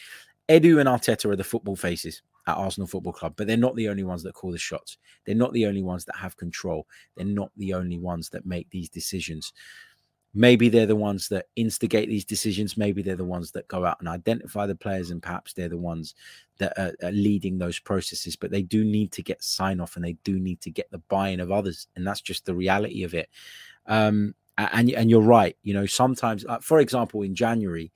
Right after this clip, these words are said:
we were sort of really critical of, of Edu and really critical of Arteta. How do you know that, you know, Arsenal were told, you know, uh, or, or, uh, how do you know that they weren't told, "No, we can't afford this," or, "We can't do this," or,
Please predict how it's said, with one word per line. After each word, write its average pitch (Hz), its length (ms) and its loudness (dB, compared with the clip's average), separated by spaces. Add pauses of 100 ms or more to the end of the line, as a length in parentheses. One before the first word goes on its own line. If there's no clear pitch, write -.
(420)
we 104 140 0
were 98 120 2
sort - 180 -4
of 95 120 -4
really 98 240 0
critical - 500 -4
of, 85 180 -8
of 90 140 -6
Edu 87 420 -2
and 92 160 -6
really 92 200 0
critical - 480 -4
of 82 60 -6
Arteta. 87 520 -4 (720)
How 135 260 6
do 131 100 2
you 120 100 6
know 110 300 4
that, 90 240 -2 (1400)
you 98 140 -4
know, 90 100 -2
Arsenal 98 420 -2
were 90 120 -2
told, 87 480 -2 (1300)
you 90 100 -2
know, 85 260 0 (180)
uh, 85 140 -4
or, 95 180 -4
or, 101 280 -4
uh, 95 120 -4
how 131 160 4
do 110 100 2
you 113 60 2
know 113 120 4
that 101 160 -2
they 101 100 2
weren't 98 340 0
told, 92 240 -4
"No, 98 140 -2
we 87 140 -4
can't 87 240 -6
afford 87 280 -8
this," - 200 -12
or, 85 100 -6
"We 82 80 -6
can't 82 300 -8
do 85 120 -8
this," 80 200 -8
or, 82 100 -4